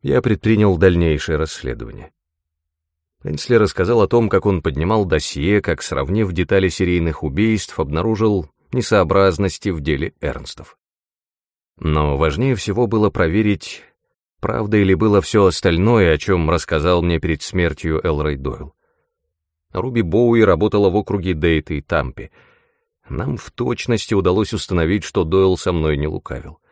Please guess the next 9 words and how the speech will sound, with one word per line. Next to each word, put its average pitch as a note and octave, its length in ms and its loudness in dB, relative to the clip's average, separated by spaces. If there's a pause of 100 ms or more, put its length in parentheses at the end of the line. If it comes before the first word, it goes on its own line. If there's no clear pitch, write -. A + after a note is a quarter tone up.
(800)
С - 100 -16
того C3+ 220 -6
времени A2 340 4
я G2 160 6
убедился. D#2+ 720 -2 (760)
Дойл F#2 800 4
не F2+ 160 2
убивал E2 500 0
Эрнстов. - 540 -12